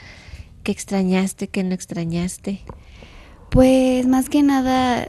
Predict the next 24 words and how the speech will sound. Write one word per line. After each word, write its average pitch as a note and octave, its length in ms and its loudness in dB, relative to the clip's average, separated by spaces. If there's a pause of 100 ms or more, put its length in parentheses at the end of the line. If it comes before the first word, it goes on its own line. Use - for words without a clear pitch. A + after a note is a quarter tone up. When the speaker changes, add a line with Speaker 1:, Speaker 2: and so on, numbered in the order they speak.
(100)
Speaker 2:
esos A3 340 -2
viajes A3 420 -2
pues G#3+ 320 -4
me G#3 100 0
enseñaron G#3 520 -2
muchas G#3 340 -4
cosas, A#3 680 -6 (520)
mm, G#3+ 280 -2
sobre G3+ 300 -4
todo G#3+ 200 -4
experiencia A3+ 920 -2
y B3 120 0
a G#3 100 0
valorar G3+ 440 0
mucho G#3+ 680 -2 (380)
lo G#3+ 160 -2
que G#3+ 220 -2
es G#3+ 80 -4
mi A3+ 120 -2
país A3 640 -4
y A#3 60 -2
a G3+ 60 -2
mi F#3+ 120 -2
familia. G3+ 640 -4